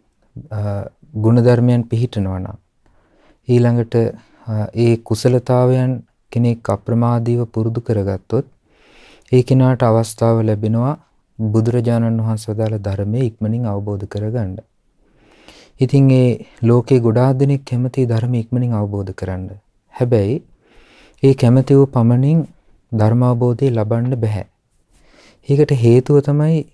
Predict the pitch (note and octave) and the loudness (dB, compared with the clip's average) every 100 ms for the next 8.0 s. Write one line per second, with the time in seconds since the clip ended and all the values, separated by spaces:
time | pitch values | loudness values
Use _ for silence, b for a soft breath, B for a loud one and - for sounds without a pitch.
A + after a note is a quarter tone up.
0 | _ _ - G#2+ G#2 G2+ - A2 C3 C#3 | _ _ -10 -6 -4 -4 0 2 2 2
1 | C#3+ C#3+ C#3 C#3+ C#3 A#2 A2 A#2+ B2 B2 | 0 0 0 0 0 0 0 0 -2 -2
2 | B2 B2+ B2+ G#2+ G#2+ B2 C#3 G#2+ F#2+ E3 | -2 0 0 0 0 2 0 0 -4 -6
3 | C4+ _ b b b b b b B2 D3+ | -8 _ b b b b b b 0 2
4 | D3+ D3 D3+ C#3+ C#3 C#3 A#2 A2+ C3 D#3 | 2 2 2 4 2 0 0 2 2 2
5 | E3 - - - G#2+ G#2+ B2+ A#2 G#2+ A#2+ | 2 -2 -10 -4 -2 0 0 2 2 2
6 | C3 C#3 C#3 C#3 C3 B2+ B2 - A2 A2+ | 2 2 0 -2 -4 -6 -6 -4 -4 -4
7 | B2 D3+ A3+ b b b b b - | -6 -6 -6 b b b b b -6